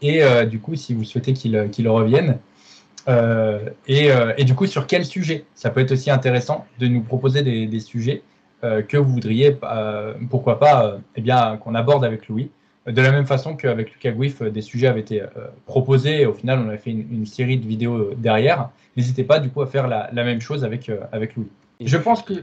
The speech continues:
Speaker 1: du coup, ouais, ça conclut bien, ça conclut bien le,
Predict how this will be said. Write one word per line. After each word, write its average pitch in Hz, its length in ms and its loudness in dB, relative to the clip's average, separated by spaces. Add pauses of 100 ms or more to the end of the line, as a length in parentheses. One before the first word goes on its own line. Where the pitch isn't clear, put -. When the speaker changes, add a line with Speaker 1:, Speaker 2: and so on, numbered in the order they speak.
(320)
Speaker 1:
du 147 200 -6
coup, 214 140 -2
ouais, 165 200 2
ça 147 200 -6
conclut 156 300 -8
bien, 175 440 2
ça 151 100 -8
conclut 143 300 -8
bien 143 220 2
le, 151 500 2